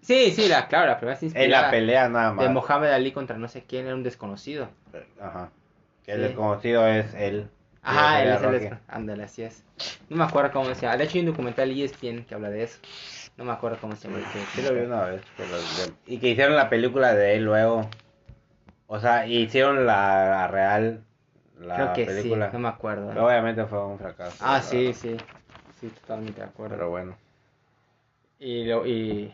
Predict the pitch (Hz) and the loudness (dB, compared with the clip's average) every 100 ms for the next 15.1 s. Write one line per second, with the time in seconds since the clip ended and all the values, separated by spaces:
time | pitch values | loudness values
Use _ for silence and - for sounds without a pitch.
0 | - 117 180 240 196 120 117 120 147 165 | -8 0 2 2 2 2 2 2 2 0
1 | 180 127 113 - _ - 117 120 - 107 | -4 -2 -4 -6 _ -10 -6 -6 -8 -10
2 | 113 123 113 - - - - 110 127 156 | -12 -10 -8 -10 -14 -20 -12 -6 -6 -8
3 | - _ _ _ _ - 156 107 117 123 | -12 _ _ _ _ -2 0 0 -4 -8
4 | 113 110 _ _ _ _ _ _ _ _ | -10 -14 _ _ _ _ _ _ _ _
5 | _ _ 113 123 135 127 120 123 127 135 | _ _ -8 -6 -4 -4 -4 -6 -6 -6
6 | 135 123 117 117 110 110 113 131 165 123 | -4 -6 -6 -10 -10 -12 -6 -2 0 -2
7 | 123 139 143 113 127 104 - 170 - _ | -4 -6 -8 -8 -8 -10 -10 -12 -16 _
8 | _ _ _ _ _ - 151 214 _ 120 | _ _ _ _ _ -10 -10 -10 _ -8
9 | 127 110 107 127 - 127 117 120 110 101 | -4 -4 -4 -6 -8 -10 -10 -10 -12 -12
10 | 107 110 - _ _ - - _ _ _ | -12 -16 -20 _ _ -20 -20 _ _ _
11 | 101 117 120 117 110 - _ _ - 120 | -4 -2 -2 -4 -10 -20 _ _ -10 -6
12 | 120 104 107 113 107 _ _ _ _ _ | -4 -4 -8 -10 -14 _ _ _ _ _
13 | _ _ - _ _ _ _ 170 220 262 | _ _ -20 _ _ _ _ -2 0 2
14 | 277 247 160 175 160 160 113 - 214 180 | 2 2 2 2 2 0 -4 -4 -4 -6